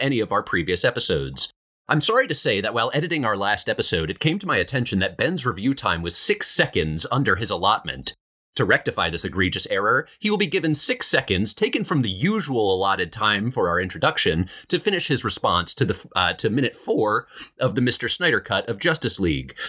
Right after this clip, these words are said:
which is not the film's true title, but rather a lighthearted moniker that Ben and I use to save some time here and there. So Ben, with that said,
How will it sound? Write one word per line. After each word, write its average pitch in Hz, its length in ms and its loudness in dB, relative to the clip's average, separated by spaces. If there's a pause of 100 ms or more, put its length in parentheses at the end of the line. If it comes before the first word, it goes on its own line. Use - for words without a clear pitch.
(120)
which 123 160 2
is - 80 -4
not 117 140 0
the 104 60 -8
film's 101 260 0
true 233 180 -4
title, 147 300 0
but 143 120 -4
rather 113 280 0
a 110 60 -2
lighthearted 117 440 0
moniker 95 380 0
that 110 120 0
Ben 107 140 2
and 87 80 -2
I 87 80 0
use 82 400 0
to - 180 -2
save 85 240 4
some 80 140 -8
time 120 340 2
here 95 220 -2
and 82 140 -8
there. 117 340 0 (540)
So 107 120 -2
Ben, 135 280 2
with 117 100 -4
that 123 160 0
said, 98 380 -2